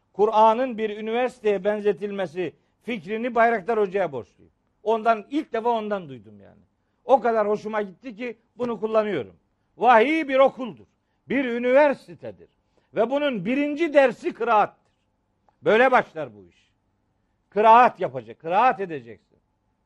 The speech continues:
Tilavet değil, kıraat. Kıraat üzerinde duracağız. Peki neyi kıraat edeceğiz? Tabii ki öncelikle vahyi ama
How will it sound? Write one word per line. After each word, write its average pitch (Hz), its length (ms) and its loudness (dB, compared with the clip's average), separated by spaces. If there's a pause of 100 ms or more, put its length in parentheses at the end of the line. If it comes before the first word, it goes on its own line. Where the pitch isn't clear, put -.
(400)
Tilavet 247 540 4
değil, 214 280 -10
kıraat. 226 560 0 (800)
Kıraat 247 400 2
üzerinde 202 500 -2
duracağız. 104 460 -10 (760)
Peki 220 420 -2
neyi 247 260 2
kıraat 269 400 6
edeceğiz? 208 500 -4 (420)
Tabii 330 340 2
ki 262 120 -2
öncelikle 226 640 2
vahyi 196 520 0 (500)
ama 226 480 0